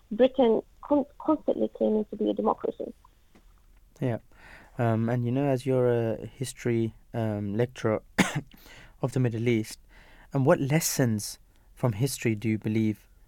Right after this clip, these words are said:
Speaker 2: um, can, uh, inform the strategies and tactics of activists that are involved in the movements like the Palestine, Palestine March?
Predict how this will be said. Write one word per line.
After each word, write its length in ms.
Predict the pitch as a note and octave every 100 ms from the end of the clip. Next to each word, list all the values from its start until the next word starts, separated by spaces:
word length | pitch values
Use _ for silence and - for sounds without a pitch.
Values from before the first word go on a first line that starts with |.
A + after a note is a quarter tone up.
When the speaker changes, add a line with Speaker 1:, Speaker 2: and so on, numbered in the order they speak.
| - -
Speaker 2:
um, 220 | G#2+ G#2
can, 540 | - A2 G#2 G#2 G2+ -
uh, 340 | G#2+ G2 G2
inform 580 | G#2+ A2+ - - A#2+ A#2
the 80 | G#2+
strategies 960 | - - - A#2 G#2+ G#2 - G#2 G#2 G2+
and 180 | F#2+
tactics 640 | - A2 - - G2+ - - - - - - -
of 160 | A2 G#2
activists 540 | A2 - - A2 -
that 120 | G2
are 80 | F#2
involved 440 | F#2+ F#2+ G2+ G2+ G2+
in 100 | F#2+
the 60 |
movements 500 | F#2 F#2+ F#2+ F2+ -
like 180 | F#2 F2
the 80 | F#2
Palestine, 680 | G2 F#2 - - G2 F#2+ - G2
Palestine 400 | - F#2+ - F#2
March? 360 | F#2 F2 - -